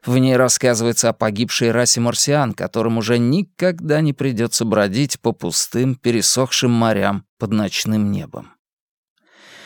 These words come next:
В каждом из этих случаев, и еще в десятках других, меня сражала метафора, закручивала волчком и заставляла написать рассказ.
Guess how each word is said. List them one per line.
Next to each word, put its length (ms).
В 100
каждом 480
из 120
этих 260
случаев, 720
и 40
еще 440
в 80
десятках 600
других, 680
меня 300
сражала 480
метафора, 800
закручивала 720
волчком 640
и 160
заставляла 680
написать 580
рассказ. 720